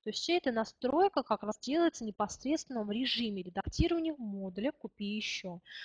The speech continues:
Он находится в панели администрирования сайта в разделе «Модули». То есть вы на это можете обратить внимание. Вот. Ну, про это мы всё-таки рассказали. Сейчас вам расскажу самую такую всё-таки, наверное,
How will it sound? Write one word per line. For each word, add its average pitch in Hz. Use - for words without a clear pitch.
Он 269
находится 214
в -
панели 254
администрирования 202
сайта 330
в 202
разделе 247
«Модули». 185
То 190
есть -
вы 214
на 214
это 294
можете 214
обратить 190
внимание. 180
Вот. 220
Ну, 311
про 277
это 277
мы 247
всё-таки -
рассказали. 202
Сейчас -
вам 240
расскажу 233
самую 247
такую 220
всё-таки, -
наверное, 220